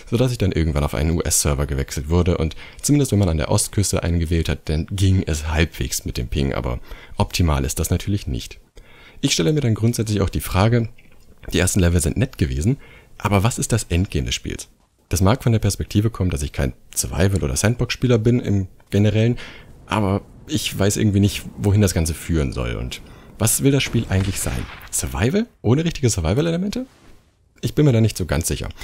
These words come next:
Wie gesagt, ich finde das Spiel gut von dem, was ich jetzt gesehen habe und wahrscheinlich werde ich es mir auch im Laufe der nächsten Wochen irgendwann anschaffen.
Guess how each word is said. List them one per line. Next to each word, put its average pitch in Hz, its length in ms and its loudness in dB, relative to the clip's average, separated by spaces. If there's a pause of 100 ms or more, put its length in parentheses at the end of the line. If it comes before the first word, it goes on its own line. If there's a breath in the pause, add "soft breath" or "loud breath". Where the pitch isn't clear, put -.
(240 loud breath)
Wie 151 80 4
gesagt, 170 220 2
ich - 100 -4
finde 160 180 2
das 113 100 -2
Spiel 78 300 -2
gut 135 320 4
von 76 220 -2
dem, 71 140 -2
was 73 100 0
ich - 80 -4
jetzt - 220 -2
gesehen 92 260 2
habe 127 240 0 (260 loud breath)
und 117 120 -2
wahrscheinlich 151 400 -2
werde 87 160 2
ich 92 60 0
es 92 120 0
mir - 140 0
auch 82 100 -2
im 78 100 0
Laufe 76 240 0
der 78 80 0
nächsten 71 320 -2
Wochen 76 180 -2
irgendwann 71 360 -2
anschaffen. - 540 -4